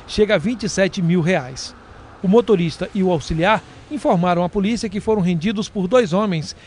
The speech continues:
que estavam fortemente armados. Os dois foram levados para uma fazenda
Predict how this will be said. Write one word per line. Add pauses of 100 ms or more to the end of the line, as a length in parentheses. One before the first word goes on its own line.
(100)
que
estavam
fortemente
armados. (500)
Os
dois
foram
levados
para
uma
fazenda